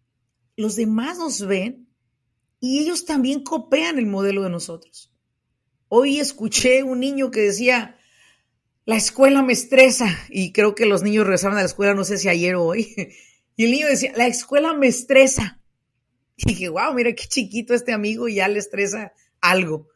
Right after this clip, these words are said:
Bueno, va por buen camino. Sin embargo, no sabemos todavía expresar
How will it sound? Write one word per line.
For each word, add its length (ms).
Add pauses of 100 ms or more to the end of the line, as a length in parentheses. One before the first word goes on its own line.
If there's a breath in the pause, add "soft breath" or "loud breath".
(220)
Bueno, 340
va 160
por 160
buen 220
camino. 500 (580)
Sin 220
embargo, 640
no 200
sabemos 640
todavía 840
expresar 840